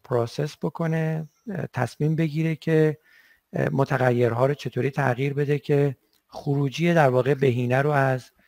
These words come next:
فرایند بگیره. این تعریف کلی هستش که برای اینداستری فور ارائه می‌شه. یعنی پس بنابراین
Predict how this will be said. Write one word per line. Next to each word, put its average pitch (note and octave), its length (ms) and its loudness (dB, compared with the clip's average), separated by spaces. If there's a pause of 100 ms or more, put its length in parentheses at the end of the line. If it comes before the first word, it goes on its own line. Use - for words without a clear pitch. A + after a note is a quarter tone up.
(260)
فرایند C3 640 4
بگیره. A2 480 -2 (500)
این A3+ 420 4
تعریف E3+ 300 0 (100)
کلی F3 400 2
هستش G3 360 0
که - 100 -4
برای D3 380 2
اینداستری D3 520 -2
فور C#3 400 -2
ارائه G2+ 280 -2
می‌شه. G2+ 400 -10
یعنی B2 180 -4
پس B2 200 -4
بنابراین B2 480 0